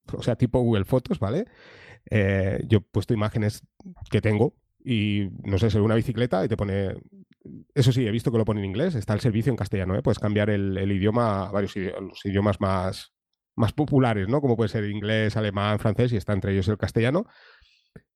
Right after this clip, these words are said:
Y, pero eso sí, las palabras estas te aparecen en inglés, ¿no? Y pone bicycle, ¿no? Ostras, mira, pues, y te, sí, sí, y te aparece la imagen. Eh, flower, ¿no? Una flor.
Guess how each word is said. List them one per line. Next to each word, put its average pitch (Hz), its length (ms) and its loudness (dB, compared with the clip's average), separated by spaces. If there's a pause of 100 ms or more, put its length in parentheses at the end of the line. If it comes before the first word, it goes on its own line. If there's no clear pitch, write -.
(100)
Y, 113 260 6
pero - 240 0
eso 143 140 0
sí, 123 100 0
las 98 200 -4
palabras 127 360 0
estas 147 300 -2
te 117 120 2
aparecen 104 380 0
en 110 140 0
inglés, 95 280 0
¿no? 139 100 0
Y 135 40 -2
pone 101 300 -2
bicycle, 117 460 -2 (220)
¿no? 233 260 -8
Ostras, - 500 -6
mira, 113 160 4
pues, - 200 -10
y 123 120 -2
te, 117 160 2
sí, 127 160 2
sí, - 260 -6
y 120 120 0
te 107 80 2
aparece 95 260 2
la 110 60 2
imagen. 101 360 -2 (680)
Eh, 64 500 0
flower, 123 400 2 (120)
¿no? 120 80 -2
Una 135 180 -2
flor. 135 320 2